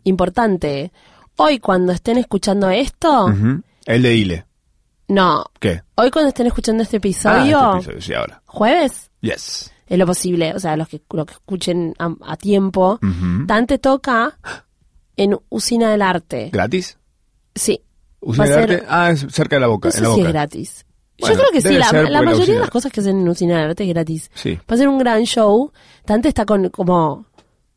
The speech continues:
Speaker 1: con cada vez una banda más grande.
Speaker 2: Bien.
Speaker 1: Y la banda es espectacular.
Speaker 2: ¿Y es la misma banda que tenían con Ilia Kuriaki? No.
Speaker 1: No, viste que él en realidad, Dante,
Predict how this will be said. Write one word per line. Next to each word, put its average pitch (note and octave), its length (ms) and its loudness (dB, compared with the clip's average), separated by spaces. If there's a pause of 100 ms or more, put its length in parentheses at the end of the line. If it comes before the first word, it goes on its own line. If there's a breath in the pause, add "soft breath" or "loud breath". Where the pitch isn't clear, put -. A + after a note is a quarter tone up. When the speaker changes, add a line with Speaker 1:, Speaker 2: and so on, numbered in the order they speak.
(540)
Speaker 1:
con G#3 260 2
cada A#3 240 0
vez A#3 220 0
una G#3+ 120 2
banda G3 280 2
más G3+ 180 -2
grande. G3+ 680 2
Speaker 2:
Bien. F#3 420 -2
Speaker 1:
Y G#3 80 2
la G#3 100 4
banda A#3+ 180 2
es A3+ 100 0
espectacular. F3+ 1300 -4
Speaker 2:
¿Y A2+ 180 0 (120)
es E3 160 0
la F#3 100 4
misma F3 160 4
banda E3+ 200 2
que C#3+ 80 2
tenían B2 300 -2
con G2 200 -2
Ilia F#2+ 140 -2
Kuriaki? B2+ 240 -4
No. F#2+ 160 -8 (360 soft breath)
Speaker 1:
No, G#3 440 4
viste C4+ 260 -4
que C4 100 -2 (120)
él C4 120 2
en C#4+ 140 0
realidad, A#3 400 0
Dante, C4+ 440 0